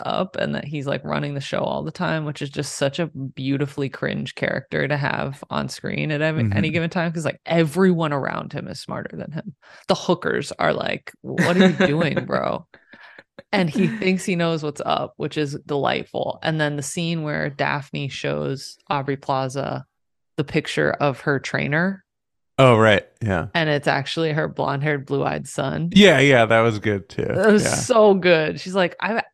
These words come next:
Speaker 1: cuckolded this motherfucker." Like,
Speaker 2: Yeah.
Speaker 1: I'm,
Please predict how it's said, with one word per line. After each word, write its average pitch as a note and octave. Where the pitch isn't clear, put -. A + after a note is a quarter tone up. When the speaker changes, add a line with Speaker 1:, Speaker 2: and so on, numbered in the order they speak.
Speaker 1:
cuckolded D3+
this C#3+
motherfucker." -
Like, E3+
Speaker 2:
Yeah. A#2+
Speaker 1:
I'm, A#3+